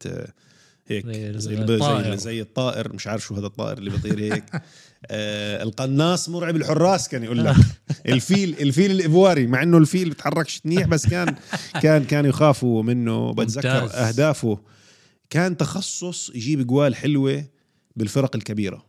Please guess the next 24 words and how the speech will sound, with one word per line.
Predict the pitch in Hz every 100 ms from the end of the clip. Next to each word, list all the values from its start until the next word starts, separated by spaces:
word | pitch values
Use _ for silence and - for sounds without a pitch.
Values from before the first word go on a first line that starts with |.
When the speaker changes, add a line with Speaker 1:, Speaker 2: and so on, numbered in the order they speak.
| -
Speaker 2:
صح. | 107 _ _ _ _ _ _ -
Speaker 1:
أرسنال | 156 139 139 127
بالذات | 113 107 135 120
كان | 123
يحب | 101 117 107
يصيدهم. | 104 110 92 90 104 -
Speaker 2:
آه. |
Speaker 1:
آه، | 117 110 101
كان | 104 107 107
يصيدهم | 95 127 107
صيد. | 101 104 95 - -
ما | 113
دروغبا، | 113 117 110 101 82
أتفق | - 101 -
معك | 101 90 101
مية | 98
بالمية. | 87 85 - _ _ _ _ _ _ _ 175
Speaker 2:
رقم | 202 214 208 196 -
سبعة. | - 202 156 107 - - - - - - _ 147
رقم | 160 175 151
سبعة | - 170 147 147
لإلي | 143 139 151 147 135 131 131 139
<coughs> | -
لاعب | 127 143 139 113 117